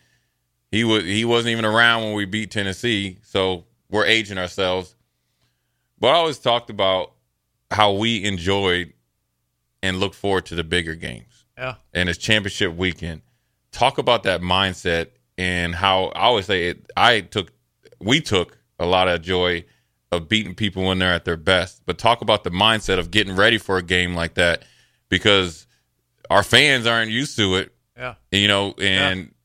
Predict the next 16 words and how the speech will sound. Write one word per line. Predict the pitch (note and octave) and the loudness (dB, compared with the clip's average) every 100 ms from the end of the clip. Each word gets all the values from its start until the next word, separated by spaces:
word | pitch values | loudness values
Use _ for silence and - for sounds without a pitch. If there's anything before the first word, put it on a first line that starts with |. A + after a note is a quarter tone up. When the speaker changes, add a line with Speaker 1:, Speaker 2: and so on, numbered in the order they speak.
| _ | _
Speaker 1:
the | F2 | -12
players | F#2+ B2+ E3+ A#2+ | 0 2 4 4
haven't | A2+ G#2 G#2 G2+ | 2 2 -2 -2
been | G2+ | 0
able | G2 G2 | 0 0
to | F#2 | -2
experience | - - G2 G2 G#2 | -2 -2 0 0 -4
it. | A2 - _ _ | -8 -10 _ _
So | - G2+ | -10 -2
talk | C#3 F3 | 0 0
about | G#2+ G2 F#2 | 0 -2 0
that, | F#2+ | -2
'cause | G2+ G#2 | 0 0
it | A#2+ | 2
is | F#3 A2+ | 2 0
different. | F2 B2 - | 0 0 -2